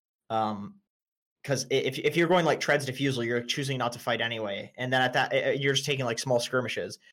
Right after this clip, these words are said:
And at that point, you don't need the Hood, and then you're just farming and taking small skirmishes until you get a B K B or Heart or something like that.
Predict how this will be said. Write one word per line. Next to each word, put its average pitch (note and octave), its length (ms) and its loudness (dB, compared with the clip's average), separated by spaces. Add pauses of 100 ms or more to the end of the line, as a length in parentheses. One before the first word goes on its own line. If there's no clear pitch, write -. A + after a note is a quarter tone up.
And D3 100 4
at C#3+ 80 4
that D3+ 140 2
point, D3 160 0
you B2+ 60 0
don't B2+ 160 0
need D3+ 160 2
the A#2+ 100 4
Hood, A2 320 -2
and A#2+ 160 -4
then B2 140 -2
you're B2 100 -2
just A#2+ 180 -6
farming B2+ 420 2
and A2 160 -8
taking C3 280 -4
small B2 220 0
skirmishes B2 500 -2
until A#2+ 220 -4
you A2+ 40 -4
get A2+ 100 -4
a - 20 -6
B A#2 140 -4
K A2+ 140 -2
B F#2+ 200 -8
or - 260 -8
Heart A#2+ 200 4
or - 40 -12
something - 300 -14
like - 160 -18
that. F2+ 200 -8